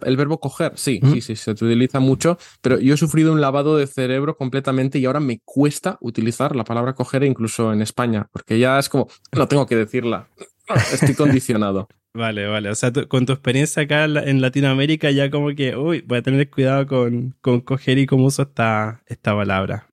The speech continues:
Speaker 1: Claro, te, te acostumbras a evitarla, pero bueno, es algo interesante a tener en cuenta, ¿no? Si, si estás aprendiendo sobre todo español con un profesor de España,
Speaker 2: Ujú.
Speaker 1: pues, bueno, cuidado cuando te vayas a Latinoamérica con, con esa palabra, ¿no?
Speaker 2: Sí, sí, sí, sí, tratar de, de evitarla. Y hay otras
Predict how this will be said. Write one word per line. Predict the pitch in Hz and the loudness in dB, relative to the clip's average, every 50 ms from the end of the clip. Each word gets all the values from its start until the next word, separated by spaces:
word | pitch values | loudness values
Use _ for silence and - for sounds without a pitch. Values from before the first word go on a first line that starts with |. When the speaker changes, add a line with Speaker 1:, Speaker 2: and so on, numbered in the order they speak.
| _ | _
Speaker 1:
Claro, | _ - 135 123 117 113 - | _ -2 0 0 0 -2 -4
te, | - 123 117 113 | -2 0 0 0
te | 107 147 | 0 0
acostumbras | - - - - 139 131 131 127 - | -2 -2 0 2 2 2 2 0 0
a | 127 | 0
evitarla, | 117 113 117 113 - 127 123 127 139 143 135 - 160 - - | 2 2 0 0 0 -2 0 0 -2 -2 -4 -6 -10 -10 -6
pero | - 120 123 | -2 0 2
bueno, | 131 123 117 | 2 2 2
es | 117 - | 0 0
algo | 139 127 131 135 135 139 131 - - | 0 2 4 4 4 2 0 -2 -4
interesante | 147 120 123 117 120 - 135 123 135 | -4 -4 -2 -4 -4 -4 -4 -2 -2
a | 127 | -4
tener | - 123 120 120 | -2 -2 -2 -2
en | 117 107 | -2 -2
cuenta, | - 110 110 110 104 101 | -2 -4 -4 -2 -4 -4
¿no? | 104 110 120 | -4 -6 -6
Si, | - - 107 101 101 101 104 104 | -6 -4 -4 -2 -2 0 0 0
si | 104 - 117 | 0 0 -2
estás | 117 - - 135 - | -4 -2 -2 -2 -2
aprendiendo | 143 120 135 135 135 135 135 127 | 0 0 2 2 4 4 2 2
sobre | 120 - 120 117 113 | 0 0 -2 -2 0
todo | - 135 127 123 117 | 0 0 2 0 0
español | - - - - 117 117 127 135 135 127 | -2 -4 -6 -4 -2 0 2 0 0 0
con | - 107 110 | -2 -2 -2
un | 117 120 127 127 | 0 0 0 -2
profesor | 123 127 120 127 - - 127 120 | -2 -4 -6 -6 -6 -2 0 0
de | 120 | 0
España, | 117 - 143 139 135 131 151 - _ _ - - | 0 0 0 0 2 0 -2 -4 _ _ -4 0
Speaker 2:
Ujú. | 120 113 151 214 - - | 2 4 4 2 0 0
Speaker 1:
pues, | - 120 117 110 107 107 104 104 101 - - - - - - | 0 2 2 2 2 2 0 0 -2 -4 -8 -12 -12 -10 -4
bueno, | 117 120 113 101 101 - - | -2 -2 -2 -2 -4 -6 0
cuidado | - 123 117 113 107 104 | 2 4 4 4 4 2
cuando | 101 95 104 110 | 0 0 -2 -2
te | 104 110 | 0 0
vayas | 110 110 117 113 - | 0 0 0 0 -2
a | 113 | -2
Latinoamérica | 110 - - 101 95 101 101 92 95 - - 95 | -2 -2 -2 -2 -2 -2 -2 -2 -4 -4 -6 -6
con, | - - 98 98 98 101 | -2 -2 0 0 0 -2
con | 107 - - 107 | -2 -2 -2 -2
esa | 107 - 113 | 0 -2 -2
palabra, | - 98 98 98 95 87 87 95 | -2 -2 0 0 -2 -2 -4 -6
¿no? | 98 127 - _ _ _ | -6 -8 -8 _ _ _
Speaker 2:
Sí, | - - - 147 135 - - _ _ | -6 -2 0 2 2 0 -2 _ _
sí, | - - 131 120 | -8 -4 -4 -4
sí, | - - 123 | -4 -4 -6
sí, | 117 - 110 | -4 -4 -2
tratar | 101 - 110 107 127 127 127 131 | -2 -2 -2 0 0 -2 0 0
de, | 135 135 131 131 127 127 123 120 120 120 - _ | 2 2 2 2 2 0 0 -2 -4 -6 -8 _
de | - - 123 120 117 | -8 -4 -2 0 0
evitarla. | 117 117 113 - 127 135 143 143 151 151 151 147 147 143 | 0 0 0 0 -2 -2 0 0 0 2 2 2 2 2
Y | 135 | 2
hay | 139 143 156 165 | 2 2 2 2
otras | 160 180 180 170 | 0 0 0 0